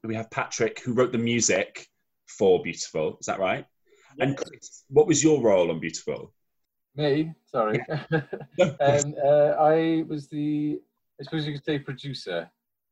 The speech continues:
Speaker 3: Um, uh, so we, we kind of, 'cause Patrick kind of came up with the musical content. Um, Nicola sort of spearheaded the, the lyrical content, and then we kind of pulled everything together. So it, we sort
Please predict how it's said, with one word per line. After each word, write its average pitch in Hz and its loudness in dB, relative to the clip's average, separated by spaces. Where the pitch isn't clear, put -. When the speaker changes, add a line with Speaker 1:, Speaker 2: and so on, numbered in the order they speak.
Speaker 3:
Um, 107 -2
uh, 110 0
so - -10
we, 113 -2
we 120 -6
kind 117 -2
of, 101 -14
'cause 117 -12
Patrick - -2
kind 117 -6
of 107 -12
came 110 -8
up 107 -6
with 101 -10
the 101 -14
musical 98 -8
content. 92 -8
Um, 95 -4
Nicola 110 -4
sort 101 -8
of 101 -18
spearheaded 98 -6
the, 92 -10
the 95 -20
lyrical 98 -4
content, 82 -6
and 95 -6
then 92 -2
we 90 -8
kind 95 0
of 87 -10
pulled 95 2
everything 90 -4
together. 82 -4
So 92 -2
it, 92 0
we 92 -10
sort - -8